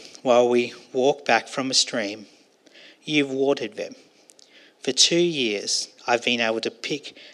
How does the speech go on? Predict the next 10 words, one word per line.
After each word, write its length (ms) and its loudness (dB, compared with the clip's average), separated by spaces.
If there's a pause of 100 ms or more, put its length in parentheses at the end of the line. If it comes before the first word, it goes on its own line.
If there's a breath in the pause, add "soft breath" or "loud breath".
these 180 -2
beautiful 460 -2
flowers 600 -2
to 120 -8
decorate 500 0
my 140 -4
master's 460 -4
table. 440 -6 (1300 soft breath)
Without 460 4
you 360 -4